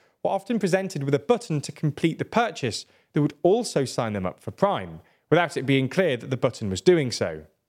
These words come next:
At time of writing, Amazon has not yet commented on the F T C suit, though it is worth noting that Amazon changed its cancellation process shortly before the lawsuit was filed.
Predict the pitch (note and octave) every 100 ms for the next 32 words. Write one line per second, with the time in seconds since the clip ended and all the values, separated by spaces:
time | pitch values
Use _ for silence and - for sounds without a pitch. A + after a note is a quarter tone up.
0 | _ C3 C#3 D3+ C#3+ F#3+ A3 - D#3 D#3
1 | E3+ E3+ E3 D3+ D#3+ E3 D3+ - - F3+
2 | F#3 - A#2+ A#2+ A2+ G#2+ - G2 - F#2
3 | - G3 A2 - - _ _ - E3+ E3
4 | F#3 F3 B3 F#3 G3 G#3+ - G3 F#3+ C#3
5 | B2 D3+ D#3+ C#3+ C#3 - D#3+ D#3 - B2
6 | - C3+ - D#3 A3 F3 D3 A#2+ G2+ -
7 | F#2 - - _ _ _ - F3+ E3 D#3
8 | - - B2+ B2+ C3 G#2 - G2+ - -
9 | - F3 B2 E2